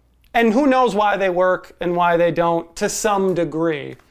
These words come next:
And this one does. It's, it's a charming, I really like the, it's so weird. <laughs> Weird is maybe not the right word, but that the,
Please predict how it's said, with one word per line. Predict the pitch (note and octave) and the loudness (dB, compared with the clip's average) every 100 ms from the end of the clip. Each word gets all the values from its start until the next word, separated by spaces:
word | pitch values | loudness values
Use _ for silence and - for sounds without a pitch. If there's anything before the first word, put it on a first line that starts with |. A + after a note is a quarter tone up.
| _ _ _ - | _ _ _ -4
And | G#3 | 0
this | A3+ A3+ | 0 0
one | A#3+ A3 | 0 2
does. | B3 F#3+ | 0 0
It's, | G#3 - - - | 0 -2 -4 -4
it's | G#3+ - | -4 -2
a | F#3+ | -4
charming, | - A#3 A#3+ A3 G3+ F#3 F3 | -2 -2 -2 -2 -2 -4 -4
I | F3 | -4
really | F#3+ A3+ G#3+ | 0 2 2
like | F3+ G3+ F#3 | 2 0 -2
the, | D#3+ E3 E3+ D#3+ - | -4 -2 0 -2 -4
it's | G3 | -6
so | - - C4 A#3 | -6 -2 0 0
weird. | G3 G3 F#3 F3+ F#3 - - | 0 2 2 0 -4 -8 -8
<laughs> | B3+ | -8
Weird | F#3+ F#3 F#3 F3 | -4 0 0 0
is | D#3+ D3 - - _ _ _ - | -4 -8 -12 -20 _ _ _ -10
maybe | G#3 G3 F3 | -2 0 0
not | E3+ | -2
the | E3 | -2
right | D#3+ | -2
word, | D#3+ D#3+ C#3+ - - - | -2 -4 -6 -18 -20 -8
but | - G3+ | -4 -2
that | G3+ | 0
the, | G3+ | -2